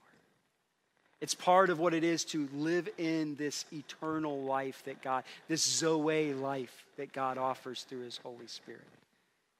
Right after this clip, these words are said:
It's what John says, listen, the, the how you know, how you know that you're his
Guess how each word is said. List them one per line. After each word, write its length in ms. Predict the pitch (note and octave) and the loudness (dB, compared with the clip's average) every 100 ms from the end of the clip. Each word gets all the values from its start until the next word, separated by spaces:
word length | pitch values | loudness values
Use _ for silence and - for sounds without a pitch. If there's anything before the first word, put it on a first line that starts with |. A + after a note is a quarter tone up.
| _ _ _ _ - | _ _ _ _ -6
It's 120 | D#3 | 0
what 140 | F#3+ D#3+ | 2 6
John 300 | E3 F3 F3+ | 8 8 8
says, 260 | F3 D#3 | 4 2
listen, 420 | E3 F#3+ - E3 B2 - - - _ _ _ | 4 4 4 2 0 -12 -20 -20 _ _ _
the, 240 | D3 C#3+ E3 D3+ | -2 -2 -2 0
the 80 | |
how 260 | C#3+ D#3 F3 | 6 8 8
you 220 | F3+ F#3 | 6 0
know, 520 | F3 D#3 D3+ D#3+ G#3 - - _ _ _ - | -2 2 4 6 4 0 -20 _ _ _ 0
how 160 | E3 | 4
you 220 | F3 E3+ E3+ | 4 2 0
know 240 | D3 E3+ | 2 2
that 180 | E3+ - | 2 -2
you're 140 | D#3 | -6
his 560 | C#3 D3 D#3 F#3+ - | -4 -2 -2 -4 -8